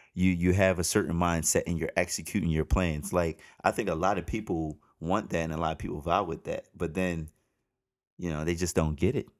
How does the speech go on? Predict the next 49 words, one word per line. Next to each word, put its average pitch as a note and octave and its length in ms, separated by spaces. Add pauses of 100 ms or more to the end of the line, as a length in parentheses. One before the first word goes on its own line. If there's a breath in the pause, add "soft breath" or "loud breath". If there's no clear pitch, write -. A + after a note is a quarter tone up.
(300)
You E2 120
know E2 80
what E2 80
I E2 40
mean? A2+ 300 (140)
So - 180
it's, F#2+ 140
it's, - 340
it's, - 380 (240)
it's E2 160
tough - 240
in F2 60
that D2+ 120
regard. D#2+ 380
So - 80
you G#2+ 160
just G#2+ 220
gotta, F#2+ 380 (600 soft breath)
you - 100
gotta B2 140
be E2 100
patient. - 460
A E2 80
lot G2 120
of A2 60
people G#2 420 (560)
at E2+ 100
a F2+ 40
certain G2+ 240
age A#2+ 300
too. C3 260 (100)
I - 60
know G#2 140
women G2 220
got - 100
the - 80
time G#2+ 320
clock, F#2+ 320 (560)
but F#2+ 260
at G2 60
a G2 60
certain F#2 280
age, A2 260
you F#2 80
just E2 220
gotta, E2 500 (920)
I F2 60
don't E2 100
know. C2+ 160